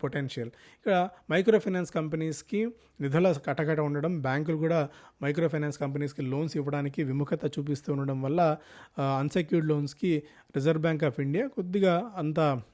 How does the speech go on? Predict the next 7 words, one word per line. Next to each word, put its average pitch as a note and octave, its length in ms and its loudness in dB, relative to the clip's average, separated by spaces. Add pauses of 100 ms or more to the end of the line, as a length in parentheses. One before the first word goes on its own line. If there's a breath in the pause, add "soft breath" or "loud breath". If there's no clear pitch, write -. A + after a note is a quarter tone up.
(120)
అసహనం D#3+ 440 0
వ్యక్తం D3 380 -2
చేయడం C#3+ 340 0
లాంటి C3+ 200 -2
కారణాల C3+ 400 -2
వల్ల D#3 260 -2 (420 loud breath)
పరోక్షంగా, F3+ 640 4